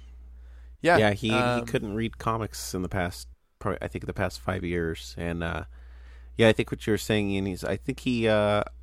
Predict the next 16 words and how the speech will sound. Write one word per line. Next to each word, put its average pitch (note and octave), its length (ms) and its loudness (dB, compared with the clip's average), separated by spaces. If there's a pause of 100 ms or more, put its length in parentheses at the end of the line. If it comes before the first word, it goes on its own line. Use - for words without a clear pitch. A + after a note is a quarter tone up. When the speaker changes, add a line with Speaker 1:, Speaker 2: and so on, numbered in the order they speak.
(160)
Speaker 2:
you G#2+ 140 2
know, A#2+ 100 4
I A#2 100 4
think B2 240 -4
he B2 120 -2
just A#2+ 280 -2
did, - 180 6
he A2 360 -4
was A#2 400 -2
an G2 140 0
ambassador F#2+ 840 2
for - 240 -6
comics - 800 -4
to - 120 -4
the F2+ 80 0
world. D2+ 420 -6